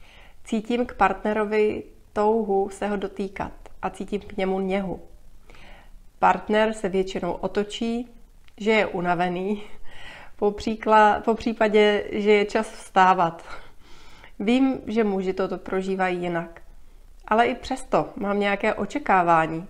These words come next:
že partner projeví zájem, alespoň v pohledu na mě, že vidět milovaného člověka, jak si vrní, je věc, o kterou je škoda přijít. V tuhle chvíli vždycky pochybuju o jeho citu ke mně.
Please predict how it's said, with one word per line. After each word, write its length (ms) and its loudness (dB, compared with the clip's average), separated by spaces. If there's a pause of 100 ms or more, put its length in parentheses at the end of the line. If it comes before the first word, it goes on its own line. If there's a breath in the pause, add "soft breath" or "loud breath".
(140)
že 180 -4
partner 540 0
projeví 460 0
zájem, 580 0 (680 soft breath)
alespoň 560 2
v 80 -14
pohledu 460 2
na 140 0
mě, 300 -4 (640)
že 140 2
vidět 240 4
milovaného 600 2
člověka, 560 -2
jak 180 0
si 120 -2
vrní, 320 0
je 80 0
věc, 320 -4
o 40 -6
kterou 260 -4
je 100 0
škoda 300 -2
přijít. 480 -6 (640 soft breath)
V 100 -16
tuhle 280 2
chvíli 440 0
vždycky 400 0
pochybuju 640 -6 (440 soft breath)
o 100 0
jeho 220 2
citu 320 -2
ke 180 -4
mně. 280 -6